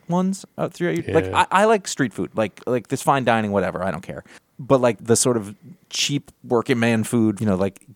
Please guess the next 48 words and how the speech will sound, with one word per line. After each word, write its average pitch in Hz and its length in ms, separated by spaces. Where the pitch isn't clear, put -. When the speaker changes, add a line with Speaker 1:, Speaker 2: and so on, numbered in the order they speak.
Speaker 1:
get 139 180
some 131 160
slices 107 320
of 98 80
pizza 101 220
at 92 60
different 92 220
places, 92 420
see - 300
what 104 120
you 101 60
like. 90 300
You 110 60
gotta 95 120
fold 98 280
'em, 95 100
do 95 120
the 92 100
thing. 95 400
A-, 104 100
and 120 100
it's 117 120
still 180 180
there, 185 220
and 113 80
I'm 110 80
never 143 200
gonna 135 160
forget 165 200
about 107 220
it. 95 120
But 101 140
if 85 140
you 131 60
find 160 200
yourself 147 300
at 123 60
a - 20
Gray's 120 240
Papaya, 110 580
this 110 140
is 107 60
my 117 120
favorite 98 260
hot 95 140
dogs 90 200
on 82 120
earth. 62 160